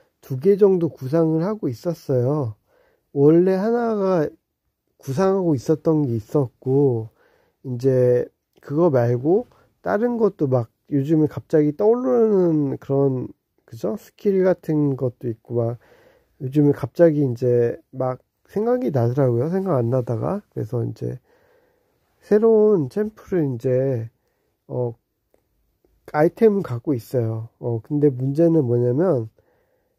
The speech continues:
지금, 어, 집이 엉망이고 제 생활도 엉망이고 그래서, 어, 그래서 언제 이게 나올지는 모르겠네요.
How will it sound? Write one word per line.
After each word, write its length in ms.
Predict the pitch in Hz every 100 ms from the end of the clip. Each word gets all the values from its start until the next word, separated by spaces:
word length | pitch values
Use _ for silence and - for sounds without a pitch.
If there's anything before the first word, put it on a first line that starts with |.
| _
지금, 800 | - - 143 165 160 151 131 123 - - _ _
어, 160 | 185 190 -
집이 280 | - 147 160
엉망이고 1200 | 127 139 165 175 165 139 127 131 135 127 117 113 _
제 200 | - 120
생활도 420 | 190 208 226 175
엉망이고 680 | 113 127 151 147 127 113 120
그래서, 440 | - 117 151 160 139 _ _ _ _ _ _ _ _ _ _
어, 340 | 135 120 120 -
그래서 340 | 151 156 156
언제 1040 | 127 127 147 190 185 175 165 147 127 117 -
이게 320 | 131 131 135
나올지는 880 | 120 117 139 151 - 139 123 135 120
모르겠네요. 600 | 113 117 107 104 110